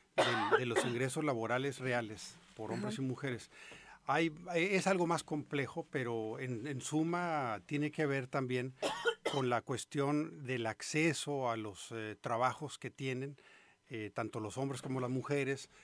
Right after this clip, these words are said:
Speaker 1: la dinámica laboral misma, y
Speaker 2: Ujú.
Speaker 1: es un fenómeno que no solamente de México, eh, se da en todo
Speaker 2: Ujú.
Speaker 1: el mundo.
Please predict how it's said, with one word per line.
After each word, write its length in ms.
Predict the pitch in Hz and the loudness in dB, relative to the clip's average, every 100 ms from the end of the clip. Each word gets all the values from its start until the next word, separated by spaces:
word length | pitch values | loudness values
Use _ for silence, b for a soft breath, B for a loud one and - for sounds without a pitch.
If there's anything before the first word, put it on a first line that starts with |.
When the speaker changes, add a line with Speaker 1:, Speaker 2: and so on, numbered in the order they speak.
| b - | b -6
Speaker 1:
la 160 | 123 | -4
dinámica 500 | 120 127 151 151 143 | 0 4 4 4 2
laboral 360 | 131 113 120 131 | 0 2 0 2
misma, 520 | 135 127 123 127 135 - | 0 0 -2 -4 -4 -6
y 160 | 135 135 | -2 0
Speaker 2:
Ujú. 20 | - | 0
Speaker 1:
es 60 | |
un 80 | 180 | 0
fenómeno 540 | 170 156 156 160 151 | 2 2 2 0 -2
que 220 | - 117 110 | -4 -4 -2
no 100 | 156 | 0
solamente 420 | 220 214 226 180 | 2 2 2 0
de 100 | 117 | 2
México, 480 | 147 139 - 104 113 | 0 -2 -8 -6 -6
eh, 100 | 127 | -6
se 120 | 131 | -4
da 80 | 139 | -2
en 100 | 151 | 2
todo 100 | 170 | 4
Speaker 2:
Ujú. 40 | |
Speaker 1:
el 80 | 160 | 6
mundo. 360 | 147 175 143 | 4 4 2